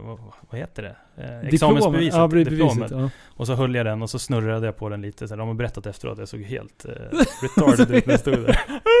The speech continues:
Speaker 1: Så jag var nervös att stå inför, stå inför så mycket folk. Nej, men så
Speaker 2: Ja.
Speaker 1: kom tillbaka där i, i slutet på maj och sen, eh, visste jag att, ja, men jag skulle börja jobba i mitten på augusti.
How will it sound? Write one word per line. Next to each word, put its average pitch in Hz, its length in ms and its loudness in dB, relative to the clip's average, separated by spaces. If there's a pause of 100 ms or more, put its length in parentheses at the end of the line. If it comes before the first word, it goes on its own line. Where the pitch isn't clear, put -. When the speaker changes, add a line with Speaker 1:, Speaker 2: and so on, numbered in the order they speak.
(280)
Speaker 1:
Så 415 60 6
jag 403 80 6 (140)
var - 140 6
nervös 359 500 2
att 117 80 -2
stå 135 220 2
inför, 110 260 -2 (400)
stå - 240 -12
inför 294 240 -2
så 110 80 -6
mycket - 180 -2
folk. - 360 -6 (920)
Nej, 131 120 2
men 147 100 4
så 143 60 8
Speaker 2:
Ja. 143 80 4
Speaker 1:
kom 156 120 2
tillbaka 143 360 0
där 117 200 -2
i, 113 120 -4 (160)
i 110 400 -8
slutet - 260 -12
på 120 60 -14
maj 113 320 -8
och 110 60 -12
sen, 110 440 -8
eh, 110 360 -14 (360)
visste 123 240 -8
jag 113 80 -2
att, - 80 -16
ja, 127 60 -6
men 120 60 -6
jag 123 100 -4
skulle 127 180 -6
börja 110 220 -4
jobba 110 360 -8
i 110 340 -10
mitten 110 260 -10
på 107 60 -6
augusti. 113 320 -10